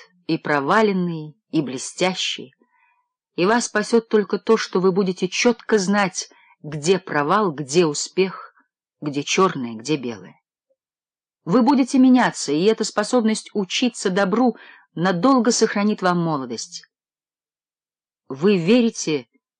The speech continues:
что почти все можно исправить? Вы правы. Куда же вы? Ах, на съемки. А вот и Кирилл.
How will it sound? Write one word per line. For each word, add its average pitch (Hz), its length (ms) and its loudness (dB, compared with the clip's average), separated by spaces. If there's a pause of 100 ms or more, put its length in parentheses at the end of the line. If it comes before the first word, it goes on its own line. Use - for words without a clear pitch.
(220)
что - 300 -8
почти - 420 -8
все - 320 0
можно 196 300 -2
исправить? - 680 -6 (1080)
Вы 170 120 -6
правы. 190 420 -2 (1400)
Куда 240 320 4
же 147 140 -2
вы? 131 160 -8 (600)
Ах, 175 200 -6
на 175 120 -2
съемки. 156 680 -6 (1600)
А 175 120 0
вот 208 160 2
и 214 80 2
Кирилл. 139 500 0